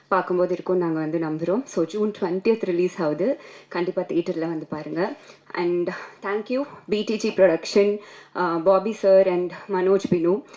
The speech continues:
ஆ, அவங்களோட ப்ரொடக்ஷன்ல, ப்ரொடக்ஷனா பண்ற ஃபர்ஸ்ட் படம். So நான் ஹீரோயின், so அதனால எனக்கு ரொம்ப ஹாப்பியா இருக்கு. And very supportive and ரொம்ப thank you so much.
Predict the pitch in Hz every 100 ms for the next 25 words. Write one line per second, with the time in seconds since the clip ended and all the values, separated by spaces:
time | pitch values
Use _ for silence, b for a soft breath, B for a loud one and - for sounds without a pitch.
0 | B B B 165 170 165 196 202 190 196
1 | 202 208 - 214 190 175 208 392 - -
2 | - - 202 254 269 269 240 214 202 202
3 | 190 - 185 220 262 226 196 185 190 196
4 | 202 196 185 196 240 208 185 175 180 170
5 | 170 170 180 196 165 190 190 - 233 -
6 | B B B 247 233 208 185 202 220 262
7 | 196 - 208 202 156 - - 165 165 165
8 | - 180 185 190 165 165 190 170 156 156
9 | 185